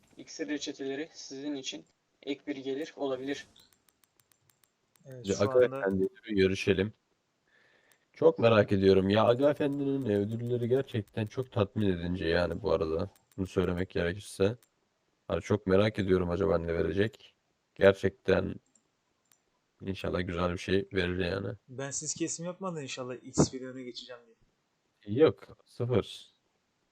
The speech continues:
Speaker 2: Aman ha, fark açılır.
Speaker 3: Evet.
Speaker 2: Ya, kapatamam.
Speaker 3: Aa.
Speaker 2: Sonunda Azul öldü demek.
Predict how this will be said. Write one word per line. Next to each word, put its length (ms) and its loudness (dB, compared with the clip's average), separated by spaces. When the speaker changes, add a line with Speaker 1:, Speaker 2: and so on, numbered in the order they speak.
Speaker 2:
Aman 300 -14
ha, 360 -14
fark 320 -6
açılır. 400 -8
Speaker 3:
Evet. 260 2
Speaker 2:
Ya, 120 -6
kapatamam. 560 10
Speaker 3:
Aa. 40 2
Speaker 2:
Sonunda 560 -2
Azul 320 2
öldü 240 -2
demek. 360 -6